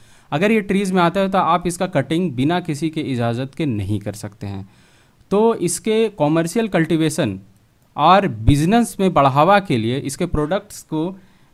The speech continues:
बिजनेस में बढ़ावा के लिए, अ, फॉरेस्ट एक्ट नाइनटीन ट्वेंटी सेवन को अमेंड करके बैम्बू को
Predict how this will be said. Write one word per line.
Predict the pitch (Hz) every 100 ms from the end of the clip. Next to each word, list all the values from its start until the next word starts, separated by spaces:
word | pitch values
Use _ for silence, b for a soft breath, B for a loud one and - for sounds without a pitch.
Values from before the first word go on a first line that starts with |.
| 127
बिजनेस | 151 202 233 220
में | 190
बढ़ावा | 147 135 147 196
के | 196 170
लिए, | 120 131 165
अ, | 170 _ _ _ _ _ _ - 131 143 147
फॉरेस्ट | 147 - 175 220 -
एक्ट | 175 170
नाइनटीन | 147 151 202
ट्वेंटी | 185 165 165
सेवन | 170 160 175
को | 175
अमेंड | 185 156 180 220 190
करके | 120 104 123 165 - _ _ _ _ - _ _ _ - -
बैम्बू | 117 113 156 175 233
को | 127 117